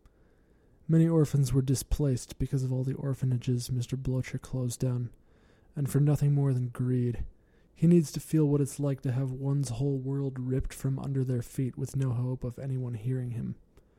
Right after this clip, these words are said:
The Duke looked over at his Duchess. A pleasant smile sat on her face as she snuggled her face against her pillow.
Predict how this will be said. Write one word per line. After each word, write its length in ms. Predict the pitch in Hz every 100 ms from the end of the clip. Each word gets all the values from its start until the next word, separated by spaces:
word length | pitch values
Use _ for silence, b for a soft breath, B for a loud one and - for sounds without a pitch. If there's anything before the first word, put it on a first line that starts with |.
| b b b b _ -
The 80 | 127
Duke 320 | 139 135 -
looked 240 | 135 -
over 240 | 139 127 127
at 80 | 120
his 160 | 117
Duchess. 600 | - 123 - 120 - - - _ -
A 60 | 139
pleasant 420 | - 147 131 143
smile 480 | - 135 131 123 120
sat 280 | - 139 131
on 100 | 123
her 140 | 135
face 420 | - 135 127 -
as 100 | 127
she 180 | - 131
snuggled 540 | 120 - 135 139 139
her 120 | 117 131
face 360 | - 139 127
against 380 | 135 127 127 -
her 60 | 123
pillow. 420 | - 131 131